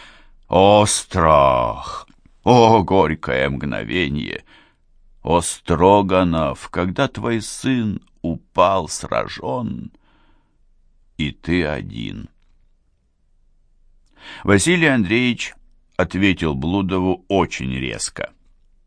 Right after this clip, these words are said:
А надо сказать, что такой тон он позволял себе в исключительных случаях, и это означало высшую степень его негодования.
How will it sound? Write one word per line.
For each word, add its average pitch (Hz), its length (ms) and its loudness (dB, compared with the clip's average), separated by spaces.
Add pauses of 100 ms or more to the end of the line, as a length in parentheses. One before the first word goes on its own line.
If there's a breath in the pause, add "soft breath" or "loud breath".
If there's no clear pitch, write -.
(400)
А 95 120 2
надо 110 220 4
сказать, 131 380 0
что - 300 -2
такой 131 400 -4
тон 120 300 -2
он 120 140 0
позволял 110 520 -2
себе 98 440 -2
в 85 200 -8
исключительных 62 920 -6
случаях, 143 640 -4 (440 loud breath)
и 101 80 4
это 101 300 2
означало 101 560 -2
высшую 92 540 -2
степень 98 600 -2
его 90 280 0
негодования. 87 880 -2